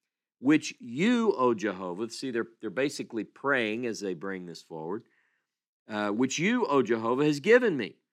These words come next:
And you shall set it before Jehovah your God and worship before Jehovah your God. And you shall rejoice in every good thing which Jehovah your God has given you,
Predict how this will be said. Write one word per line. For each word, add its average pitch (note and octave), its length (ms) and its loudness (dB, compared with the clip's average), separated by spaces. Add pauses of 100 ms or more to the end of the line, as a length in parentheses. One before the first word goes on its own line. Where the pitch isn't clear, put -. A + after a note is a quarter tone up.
(560)
And F#2 120 -16
you B2+ 180 2
shall C#3+ 300 0
set D#3+ 340 0
it D3+ 140 -2
before D#3 320 -2
Jehovah C#3 420 2
your C3+ 160 2
God C#3+ 320 2
and A#2 180 -2
worship C#3+ 380 2
before D3 320 -4
Jehovah C3 400 0
your B2+ 160 0
God. B2+ 400 2 (440)
And F2 140 -16
you D3 140 -6
shall E3 260 0
rejoice D3+ 640 0
in D3 120 -4
every F3 320 6
good D3+ 320 -2
thing D3+ 340 -4
which D3 240 -6
Jehovah C#3 400 0
your C3 160 0
God B2+ 260 0
has G#2+ 160 -2
given B2+ 340 -2
you, F#2 420 -6